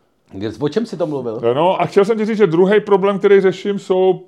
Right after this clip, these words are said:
Speaker 2: přesně, teď jsem byl na toho člověka nepříjemnej na konci,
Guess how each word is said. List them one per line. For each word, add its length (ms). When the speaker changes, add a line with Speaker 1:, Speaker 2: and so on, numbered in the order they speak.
Speaker 2:
přesně, 440
teď 140
jsem 140
byl 80
na 60
toho 140
člověka 240
nepříjemnej 520
na 120
konci, 640